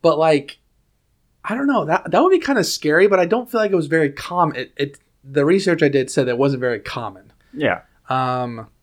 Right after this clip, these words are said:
Speaker 1: and I feel like if a duel was presented today, I feel like it wouldn't be lethal.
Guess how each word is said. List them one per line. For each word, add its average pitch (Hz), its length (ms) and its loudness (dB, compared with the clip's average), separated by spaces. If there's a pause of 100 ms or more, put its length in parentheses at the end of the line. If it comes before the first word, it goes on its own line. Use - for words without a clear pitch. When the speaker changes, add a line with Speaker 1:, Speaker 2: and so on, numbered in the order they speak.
(600)
Speaker 1:
and 147 100 -4
I 165 40 -2
feel 226 180 2
like 254 240 0
if 151 160 -2
a 143 80 0
duel 143 440 -2
was 131 320 -2
presented 127 920 -8
today, 117 720 -6 (520)
I 123 100 -2
feel 143 300 2
like 127 380 0
it 113 180 -10
wouldn't 123 300 -8
be 117 160 -10
lethal. 151 580 -4